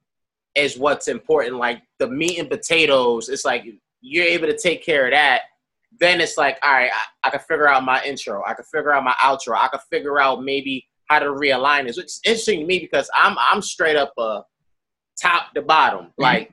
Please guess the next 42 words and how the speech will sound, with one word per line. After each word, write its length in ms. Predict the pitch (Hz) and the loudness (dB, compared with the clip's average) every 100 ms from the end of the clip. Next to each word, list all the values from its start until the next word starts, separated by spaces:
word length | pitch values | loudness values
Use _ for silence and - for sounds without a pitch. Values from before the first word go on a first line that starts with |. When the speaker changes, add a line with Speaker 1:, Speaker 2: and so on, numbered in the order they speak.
| - | 2
Speaker 1:
I 140 | 185 | 6
just 200 | 247 269 | 8 8
Speaker 2:
Yeah. 160 | 196 180 | 6 4
Speaker 1:
gotta 140 | 175 | 2
get 300 | 160 147 123 | 2 0 2
going. 360 | 170 180 143 127 | 2 4 2 0
Like, 180 | 123 113 | -2 0
I 240 | 143 165 | 0 0
know 240 | 165 185 185 | 2 4 6
where 100 | 175 | 4
I 60 | |
wanna 300 | 165 160 143 | 4 2 -2
go, 480 | 131 160 165 190 190 _ _ _ _ | -2 0 0 -2 -6 _ _ _ _
but 180 | - 170 | 2 4
it's 160 | 196 202 | 2 2
interesting 440 | 220 220 - 226 | 2 2 -2 0
to 60 | 175 | 0
hear 180 | 185 208 | 2 2
that. 140 | 156 | 2
So 120 | 180 | 2
I'll 140 | 170 165 | 0 4
definitely 320 | 180 190 170 | 2 2 -2
love 220 | 151 165 170 | 2 0 0
for 60 | |
you 80 | 165 | -2
to 80 | 151 | 0
elaborate 540 | 139 147 151 156 151 - | 4 2 4 0 -2 -4
on 160 | 143 135 | -4 -2
that 180 | 120 101 | -2 -2
more, 220 | 143 160 | -2 -2
man, 180 | 127 120 | -2 -4
when 80 | 123 | -6
it 100 | - | -4
comes 180 | 147 143 | -6 -4
to 60 | |
just 220 | 135 - | -8 -8
the 80 | 117 | -10
structure 600 | - - 160 151 - 143 | -12 -8 -4 -4 -4 -4
of 100 | 123 | -4
your 120 | 123 | -6
writing, 400 | 113 135 143 131 110 | -2 0 0 -4 -2
how 400 | 135 127 117 | 0 2 -2